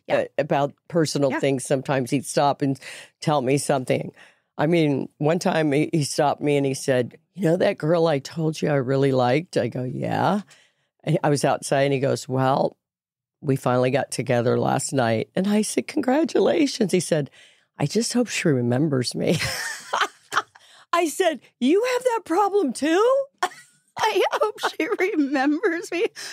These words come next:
Speaker 1: Duh. <laughs>
Speaker 2: I
Speaker 1: I think
Speaker 2: said,
Speaker 1: so.
Speaker 2: "You have that problem? You're insecure too?"
Speaker 1: Oh my God, that's so funny. Okay, two more words.
Speaker 2: Two more words. Okay.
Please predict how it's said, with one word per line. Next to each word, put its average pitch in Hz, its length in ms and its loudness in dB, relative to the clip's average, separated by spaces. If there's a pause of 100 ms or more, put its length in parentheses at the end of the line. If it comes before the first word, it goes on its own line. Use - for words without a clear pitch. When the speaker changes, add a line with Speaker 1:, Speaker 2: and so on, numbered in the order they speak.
(240)
Speaker 1:
Duh. 190 80 -4
<laughs> 208 440 0
Speaker 2:
I 427 500 0
Speaker 1:
I 466 260 0
think 370 300 -2
Speaker 2:
said, - 100 -4
Speaker 1:
so. 269 260 2
Speaker 2:
"You 427 140 4 (160)
have 494 120 -4
that - 180 -2
problem? 349 360 -4
You're 339 260 2
insecure 392 540 -2 (100)
too?" 622 320 2 (160)
Speaker 1:
Oh 240 200 0
my 247 180 2
God, 240 320 0
that's 240 240 -4
so 208 420 -2
funny. 180 580 -2 (460)
Okay, 202 220 2
two 320 200 0
more 240 160 2
words. 160 380 0 (1200)
Speaker 2:
Two 196 120 2
more 180 160 4
words. 170 300 2
Okay. - 260 -2